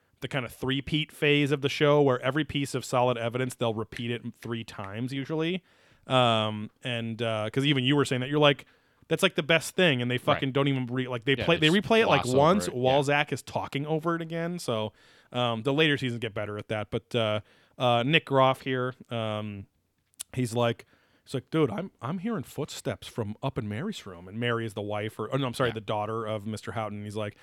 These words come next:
Speaker 1: he's like, he's like, "No," he's like, "Let's be real quiet and le-, let's sneak up on her since
Speaker 2: Yeah.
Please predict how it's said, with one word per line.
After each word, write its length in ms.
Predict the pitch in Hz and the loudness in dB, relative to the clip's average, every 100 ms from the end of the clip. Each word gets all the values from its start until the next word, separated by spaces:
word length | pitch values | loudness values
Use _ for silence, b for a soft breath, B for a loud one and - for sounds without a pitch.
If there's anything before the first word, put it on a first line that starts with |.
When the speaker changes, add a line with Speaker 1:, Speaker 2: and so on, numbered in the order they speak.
| b b | b b
Speaker 1:
he's 120 | - 113 | -10 -6
like, 140 | 110 _ b b _ | -6 _ b b _
he's 140 | 113 | -14
like, 120 | 110 | -10
"No," 140 | 135 98 _ _ | -10 -12 _ _
he's 140 | 117 | -14
like, 100 | 107 - | -12 -8
"Let's 160 | 113 - | -8 -6
be 120 | 131 | -8
real 220 | 101 120 | -6 -6
quiet 460 | - - 156 165 196 _ | -8 -8 -6 -4 -8 _
and 140 | 110 101 | -14 -12
le-, 120 | 110 | -10
let's 200 | 113 143 | -8 -6
sneak 300 | - 170 185 202 | -4 -4 -4 -6
up 160 | - | -6
on 140 | 165 139 | -6 -6
her 300 | 151 190 120 | -6 -6 -6
since 280 | - 107 123 | -6 -6 -4
Speaker 2:
Yeah. 180 | 95 | -4